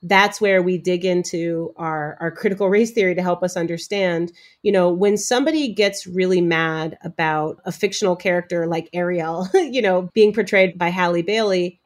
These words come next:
I think about when I first started writing Ironheart,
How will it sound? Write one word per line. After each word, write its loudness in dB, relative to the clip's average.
I 2
think 2
about 2
when 0
I 4
first -2
started 0
writing 0
Ironheart, 0